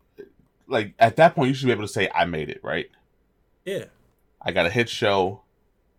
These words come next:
Speaker 1: award-winning show, and I'm not getting money. I should be in, like, a Bel Air mansion at this point, right? Or, or, uh, uh, close
Speaker 2: Up
Speaker 1: to
Speaker 2: there,
Speaker 1: it, a Bel Air,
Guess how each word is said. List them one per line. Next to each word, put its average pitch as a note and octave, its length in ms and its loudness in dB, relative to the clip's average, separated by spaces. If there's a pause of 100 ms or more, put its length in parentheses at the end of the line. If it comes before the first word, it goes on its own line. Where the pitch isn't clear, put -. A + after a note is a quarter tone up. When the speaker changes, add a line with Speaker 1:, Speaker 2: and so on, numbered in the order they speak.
(120)
Speaker 1:
award-winning G#2 560 0
show, D#2+ 420 -6 (1400)
and D#2 640 -6 (2250)
I'm F2 140 -8
not D#2+ 160 -4
getting D#2+ 380 -10 (640)
money. G2 340 -6 (720)
I G#2 80 2
should G2+ 220 -6
be G#2 200 -2
in, F#2+ 200 0
like, E2 220 2 (760)
a - 80 2
Bel G2+ 280 4
Air F#2 100 4
mansion G2+ 400 -2
at C#2+ 80 -8
this D#3+ 160 -4
point, - 320 -12
right? - 320 -6 (160)
Or, - 200 0
or, D#2+ 180 2 (100)
uh, G2+ 200 0
uh, F#2+ 80 -6
close C3+ 260 6
Speaker 2:
Up - 40 0
Speaker 1:
to G#2 80 0
Speaker 2:
there, B2+ 180 4
Speaker 1:
it, - 60 -4
a - 20 -6
Bel A2+ 200 6
Air, G2 60 6